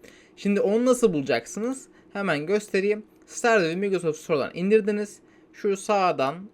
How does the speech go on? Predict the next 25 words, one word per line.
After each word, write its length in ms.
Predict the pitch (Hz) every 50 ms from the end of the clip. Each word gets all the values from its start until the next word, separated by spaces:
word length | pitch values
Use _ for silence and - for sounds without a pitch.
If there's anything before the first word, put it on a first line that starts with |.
| -
üç 200 | 214 208 196 -
noktaya 440 | 185 160 151 - - 147 120 123 -
tıkladığınız 560 | - - - - 190 185 170 143 131 123 123
zaman 320 | 156 185 180 156 165 180 175
Manage 440 | 156 147 147 156 175 196 202 196 - - - - _ _ - - -
kısmına 400 | - - - - 131 - - -
tıklıyorsunuz. 760 | - - - - 196 202 202 190 190 - 185 185 185 185 - - _ _ _ _ _ _ _ -
Buradan 380 | 180 180 160 147 117 107 117 - - -
Files 440 | 170 170 185 196 202 190 196 - -
diyorsunuz. 480 | 190 185 180 180 - 185 180 185 190 - - - - - _ _ - -
Buradan 400 | 254 247 202 180 196 214 226 254 - - _ _ _ _ -
bu 140 | 226 247 247
kısımdan 520 | - 190 - - 147 156 170 190 247 247 - - - _ -
Browse 380 | 160 180 208 226 214 208 - -
derseniz 480 | 220 226 233 - - 170 147 139 131 -
eğer 260 | - 180 190 170 190 220
oyunu 360 | - 185 180 180 190 202 202
sizin 300 | 196 - 165 165 196 196
kurulu 380 | 196 - - 175 165 175 196
olduğu 360 | 190 170 147 147 185 202 196 170
dosyaya 440 | 156 147 143 - - 143 139 139
götürüyor. 420 | 131 123 117 - 113 101 98 - - - - - _ - - - - _ _ _ _ _ -
Biz 240 | 220 254 240 220 202
buraya 300 | 233 226 220 196 180 -
kopyalayacağız. 720 | - 147 - - - 123 123 127 139 - 208 214 214 -